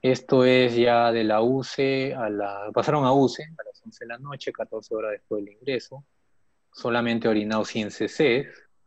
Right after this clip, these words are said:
a pesar de que tiene presión arterial en ciento diez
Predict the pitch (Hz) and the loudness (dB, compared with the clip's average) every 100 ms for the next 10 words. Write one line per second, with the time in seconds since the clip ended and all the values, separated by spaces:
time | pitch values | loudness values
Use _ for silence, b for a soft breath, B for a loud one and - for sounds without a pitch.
0 | _ _ _ _ - 113 117 101 127 123 | _ _ _ _ -8 -4 -2 0 2 2
1 | 127 113 - 117 120 117 113 101 - 117 | 2 0 -2 -6 -6 -8 -6 -8 -6 -8
2 | 113 113 110 107 101 107 110 101 120 110 | -6 -8 -8 -8 -6 -4 -6 -10 -10 -8
3 | 101 101 131 131 104 - - | -4 0 2 4 2 -2 -20